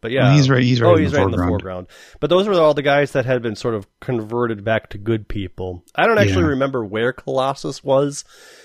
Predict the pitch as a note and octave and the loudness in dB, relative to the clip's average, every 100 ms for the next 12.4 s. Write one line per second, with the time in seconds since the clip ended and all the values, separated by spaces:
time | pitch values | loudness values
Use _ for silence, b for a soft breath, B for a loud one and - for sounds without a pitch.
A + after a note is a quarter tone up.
0 | B C3+ C#3+ C#3 C#3 - D3 - C#3+ B2+ | B 0 4 4 2 0 -6 -6 -10 -4
1 | C3 - D3+ - A#3 D4 - F3+ F#3 E3 | -4 0 -2 0 2 2 2 2 0 2
2 | F3 E3 D3+ B2 - E3 D#3 - C3 G#2 | 0 -2 -4 -2 0 0 -2 -4 -6 -4
3 | G2 - _ _ - - _ _ _ _ | -6 -14 _ _ -20 -20 _ _ _ _
4 | _ C3 A#2 A3+ D3 D#3 C3 A#2+ G2+ F2+ | _ -2 -2 -6 -8 -6 -4 -2 -2 -4
5 | F2+ F2+ B B - B2+ - E3+ - G#2 | -4 -8 B B 0 2 2 2 2 0
6 | G2+ F#2+ - G2 - F#2+ F2+ - G#2 F#2+ | 0 0 0 -2 -2 -6 -6 -10 -8 -4
7 | F2+ F2+ F#2+ F#2+ - _ _ B2 A2+ G2+ | -4 -4 -4 -8 -10 _ _ -2 -2 -2
8 | - b b b b b G3+ - D4+ - | -6 b b b b b -6 -4 -4 -2
9 | C#4 - G#3 F#3+ G3 E3 - G#2+ G2+ G2 | -4 0 4 4 6 4 4 4 2 -2
10 | F#2+ G2+ G2 F#2+ F#2 G#2+ F#2 G2 F#2+ G2+ | -2 -2 0 -4 -4 -4 -2 -2 -4 -8
11 | - C#3+ C3+ E3 G#3+ F#3 E3 D#3+ D3+ C#3 | -6 -2 0 -2 -6 -6 -2 2 2 4
12 | B2+ A#2 A2+ - | 4 2 0 -8